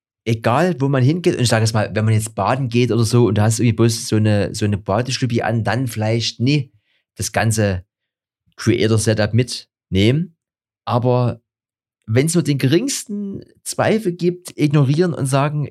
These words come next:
ich nehme die Bude mit. Weil man kommt irgendwie immer in die Situation, dass du sagst, ich habe jetzt hier mal eine halbe Stunde, man könnte noch mal was machen.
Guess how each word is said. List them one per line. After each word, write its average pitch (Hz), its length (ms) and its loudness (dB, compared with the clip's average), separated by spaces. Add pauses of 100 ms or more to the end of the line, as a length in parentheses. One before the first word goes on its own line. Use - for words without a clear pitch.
(160)
ich 117 220 0
nehme 165 400 2 (260)
die 127 100 0
Bude 135 640 -2
mit. 117 420 -2
Weil 107 220 0
man 113 160 2
kommt 156 260 -2
irgendwie 170 380 0
immer 185 320 -2
in 139 80 -4
die 143 80 0
Situation, 135 680 -2
dass 120 180 -2
du - 80 -4
sagst, 117 360 -2
ich - 140 -6
habe 123 180 -2
jetzt 131 60 -6
hier 127 120 -2
mal 120 80 0
eine 110 160 -2
halbe 113 200 0
Stunde, 117 220 0
man 98 160 -2
könnte 151 380 -2
noch 135 100 -2
mal 120 100 0
was 113 160 -2
machen. 135 380 -2